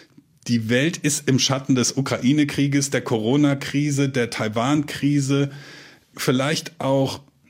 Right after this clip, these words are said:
nachlässiger geworden, das zu beobachten, was Nordkorea da tut. Und dieses Defizit in der Aufmerksamkeit hat Kim Jong-un hier auch ganz klar ausgenutzt, um die Weltöffentlichkeit daran zu gewöhnen,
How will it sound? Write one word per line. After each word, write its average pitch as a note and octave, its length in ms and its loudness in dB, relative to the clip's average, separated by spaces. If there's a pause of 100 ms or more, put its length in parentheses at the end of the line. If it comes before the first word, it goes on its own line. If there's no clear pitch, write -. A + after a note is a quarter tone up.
(100)
nachlässiger A#2 720 0
geworden, E2 640 -6
das G#2 400 -2
zu G#2 260 2
beobachten, A2 720 2
was F#2+ 220 0
Nordkorea G2 640 2
da F2 220 -2
tut. C#3 400 2
Und G#2 340 0 (580)
dieses F#2+ 300 -4
Defizit C#3+ 480 0
in G2+ 120 2
der F#2+ 140 0
Aufmerksamkeit F#2+ 1040 -2
hat F2+ 220 -4
Kim G2 160 0
Jong-un F#2+ 400 -2
hier F#2 260 -2
auch F2 180 -6
ganz F#2 280 -2
klar E2 300 -6
ausgenutzt, C3 640 0 (560)
um D3+ 220 2
die C#3 160 2
Weltöffentlichkeit G2 880 -2
daran F2+ 260 -2
zu F2+ 160 -6
gewöhnen, B2+ 760 2